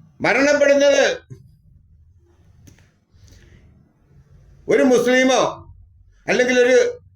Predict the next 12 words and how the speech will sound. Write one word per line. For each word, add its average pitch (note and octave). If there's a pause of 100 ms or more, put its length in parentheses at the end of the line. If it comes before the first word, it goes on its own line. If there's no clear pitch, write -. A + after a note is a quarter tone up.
ക്രിസ്ത്യൻ G#3+
വിഭാഗത്തിൽപ്പെട്ട A#3+
ആളോ A3+ (280)
അല്ലെങ്കിൽ B3+
ഈ C4
വിഭാഗങ്ങളുടെ B3+ (3250)
ഏരിയകളിലോ A#3 (160)
ഒക്കെയാണ് G#3+ (220)
ഇത്തരം G#3
ഒരു G#3
അപകടം G#3
നടക്കുന്നതെന്നുണ്ടെങ്കിൽ F#3+